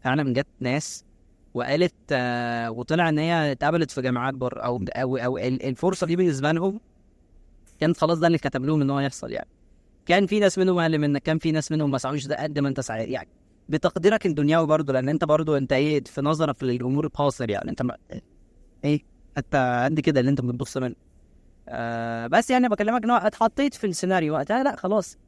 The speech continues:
أنا عملت اللي عليا. يعني ما بقاش عندي حتى الحتة بتاعت الإيجو، عارف قصة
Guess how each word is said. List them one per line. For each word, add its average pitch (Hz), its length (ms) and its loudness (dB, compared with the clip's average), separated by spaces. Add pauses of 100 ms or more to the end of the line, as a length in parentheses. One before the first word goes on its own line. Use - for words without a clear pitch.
(140)
أنا 214 120 2
عملت 214 280 2
اللي 147 120 0
عليا. 127 280 0 (320)
يعني 147 220 4
ما 156 100 2
بقاش 196 280 0
عندي 214 220 2
حتى 220 240 -2
الحتة 220 300 -2
بتاعت 208 280 0
الإيجو، 190 260 0
عارف 190 200 0
قصة 220 280 -6